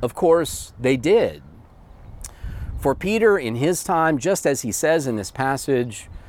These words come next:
as a good, God-fearing, law-abiding Jewish person, it was unlawful for him in his own community to hang out with Gentiles, because Gentiles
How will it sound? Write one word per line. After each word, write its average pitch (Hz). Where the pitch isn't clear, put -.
as 117
a 107
good, 165
God-fearing, 151
law-abiding 123
Jewish 123
person, 113
it 180
was 151
unlawful 196
for 117
him 104
in 101
his 104
own 151
community 98
to -
hang 143
out 127
with 110
Gentiles, 104
because 131
Gentiles 123